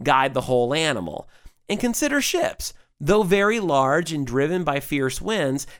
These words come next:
they are guided by a very small rudder wherever the will of the pilot directs. So too,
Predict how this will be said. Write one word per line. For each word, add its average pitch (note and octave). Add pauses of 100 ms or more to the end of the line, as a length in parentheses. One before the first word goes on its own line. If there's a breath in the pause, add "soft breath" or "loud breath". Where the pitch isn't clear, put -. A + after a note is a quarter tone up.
they F3
are D#3+
guided C#3+
by C3
a C3
very C#3
small C#3
rudder A#2
wherever C3
the D3
will C#3
of B2
the A#2+
pilot G#2
directs. C3+ (320 soft breath)
So D#3+
too, F3+